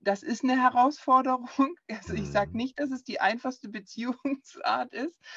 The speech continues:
Speaker 1: wirst du mir
Speaker 2: Mhm.
Speaker 1: wahrscheinlich <laughs> zustimmen,
Speaker 2: Ja, absolut.
Speaker 1: dass
Speaker 2: Mhm.
Speaker 1: wenn, wenn, wenn, wenn man das alles harmonisch irgendwie, weiß ich, Geburtstage der Kinder irgendwie
Speaker 2: Mhm.
Speaker 1: hinbekommen möchte, dann muss
Speaker 2: Mhm.
Speaker 1: man sein, oder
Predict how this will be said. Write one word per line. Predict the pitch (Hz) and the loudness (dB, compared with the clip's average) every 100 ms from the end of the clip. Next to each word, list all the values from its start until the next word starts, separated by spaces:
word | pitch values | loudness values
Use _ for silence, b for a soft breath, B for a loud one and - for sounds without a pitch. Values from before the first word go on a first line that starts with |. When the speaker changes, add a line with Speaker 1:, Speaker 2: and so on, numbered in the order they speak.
| B 247 | B -2
Speaker 1:
wirst | 247 - | -2 -2
du | |
mir | 233 226 | -2 0
Speaker 2:
Mhm. | |
Speaker 1:
wahrscheinlich | 226 269 - 226 202 - | 0 0 0 0 -2 -10
<laughs> | |
zustimmen, | - - 247 117 95 90 107 | -8 -4 -2 0 0 0 -2
Speaker 2:
Ja, | 120 - | -6 -14
absolut. | 78 - 127 113 220 | -18 -12 0 4 4
Speaker 1:
dass | - - | 2 -10
Speaker 2:
Mhm. | 90 82 90 113 - - | -8 -8 -8 -12 -14 -2
Speaker 1:
wenn, | 214 208 202 | -2 -2 -4
wenn, | 214 208 202 208 196 | -4 -4 -6 -8 -4
wenn, | 202 196 190 190 180 _ _ _ | -4 -6 -12 -16 -20 _ _ _
wenn | 190 - 202 214 | -20 -6 0 2
man | 208 | 2
das | 214 - - | -2 -4 4
alles | 226 320 302 | 4 4 0
harmonisch | 254 226 262 277 269 | -2 0 0 -2 -4
irgendwie, | - 208 254 233 220 208 | -8 -6 -6 -6 -4 -2
weiß | 233 | -2
ich, | 208 185 - | -4 -10 -10
Geburtstage | 180 196 226 359 - - 214 208 208 | -6 0 2 2 0 2 2 2 -6
der | 214 | -8
Kinder | - 330 330 196 | -6 -4 0 -2
irgendwie | 190 202 208 196 190 170 | 0 -4 -4 -8 -6 -6
Speaker 2:
Mhm. | 80 80 87 110 | -8 -10 -10 -4
Speaker 1:
hinbekommen | 254 240 208 202 196 | -2 -2 -2 -2 -2
möchte, | 202 208 240 247 b b b | -4 -4 -6 -8 b b b
dann | 196 | -2
muss | 208 285 285 | 0 -2 -2
Speaker 2:
Mhm. | |
Speaker 1:
man | 269 220 | -2 0
sein, | 214 214 208 _ | -2 -2 -10 _
oder | 180 - | -8 -8